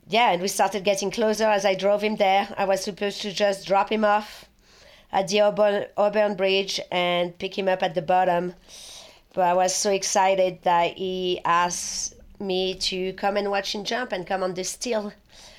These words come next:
of the bridge with him, and I almost followed him off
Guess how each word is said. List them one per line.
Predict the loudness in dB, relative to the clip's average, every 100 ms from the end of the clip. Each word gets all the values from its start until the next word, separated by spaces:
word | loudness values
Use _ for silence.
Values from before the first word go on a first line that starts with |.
| -16 -14
of | -8
the | -6
bridge | -2 -2 -2
with | -2 0
him, | 0 -2 -4 -6
and | -2 -2 2
I | 2 2
almost | -2 -2 -4 -2 -2 -2 -6
followed | -6 -4 -4
him | -6 -10
off | -12 -16 -20 -20